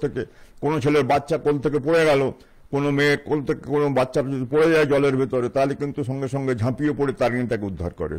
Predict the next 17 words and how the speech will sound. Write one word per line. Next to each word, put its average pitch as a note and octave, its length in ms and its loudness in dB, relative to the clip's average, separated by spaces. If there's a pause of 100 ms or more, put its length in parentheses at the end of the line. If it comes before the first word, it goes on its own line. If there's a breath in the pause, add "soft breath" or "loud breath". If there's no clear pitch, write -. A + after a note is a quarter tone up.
(120)
সেই F3 180 2
তারিণী, A#2 540 0
আহ, - 1000 -16
একবার C3 400 4
বৃষ্টি E3 800 0
যখন D#3 320 0 (440)
হচ্ছে D3 360 0
না, F3+ 260 2
তখন D#3 540 -4 (480 soft breath)
বাইরে C#3 280 4
চলে D#3 240 2
যাওয়ার D#3+ 300 4
সিদ্ধান্ত D#3 420 0
নিল। F3 280 2
যখন D3 320 0
সবাই D#3 300 4
গ্রামে D3 320 0